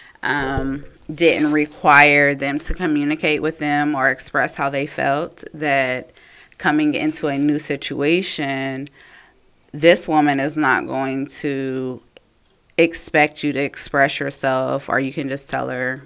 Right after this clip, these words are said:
you know, "Nothing's bothering me," when deep down inside something really is. Um, so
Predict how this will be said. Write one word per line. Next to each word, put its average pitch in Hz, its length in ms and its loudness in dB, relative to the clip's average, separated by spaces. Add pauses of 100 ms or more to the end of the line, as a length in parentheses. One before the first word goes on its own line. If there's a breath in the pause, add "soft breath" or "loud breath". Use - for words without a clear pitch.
you - 160 -8
know, 170 180 -4
"Nothing's 175 440 -4
bothering 131 420 -2
me," 135 180 -6
when 135 360 -4
deep 147 300 -2
down 131 220 0
inside 127 460 2
something 131 380 -8
really 117 320 -4
is. 123 440 -2 (720 loud breath)
Um, 143 680 0 (1600 loud breath)
so 208 760 6